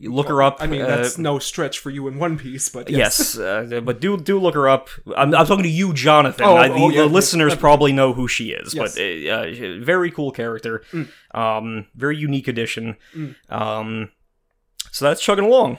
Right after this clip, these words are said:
Speaker 2: There
Speaker 1: We'll
Speaker 2: was
Speaker 1: see what
Speaker 2: a,
Speaker 1: happens.
Speaker 2: I don't know the name of this anime, but I saw a trailer for it. Apparently it's, like, a movie thing that got an adaptation from the manga that looks very close to the art style, but it has, like, this little girl who represents light and this beast who represents darkness.
Speaker 1: Uh-huh.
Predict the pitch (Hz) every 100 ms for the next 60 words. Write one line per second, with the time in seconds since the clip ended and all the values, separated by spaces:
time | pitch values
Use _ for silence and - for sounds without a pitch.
0 | _ - 233 320 302 277 175 165 120 127
1 | - 202 240 247 190 160 180 156 185 151
2 | 143 143 143 143 143 156 139 - 143 139
3 | 143 135 139 147 147 143 139 135 139 139
4 | 143 131 135 131 135 131 131 139 135 135
5 | 135 139 135 139 131 131 139 131 131 135
6 | 135 131 139 147 143 143 135 135 - 147
7 | 151 139 147 - 165 175 147 131 143 147
8 | 139 143 156 156 160 147 143 139 151 143
9 | 147 147 143 131 147 165 165 147 147 127
10 | 143 165 - - 175 156 160 165 165 160
11 | 143 156 196 180 - - - 123 117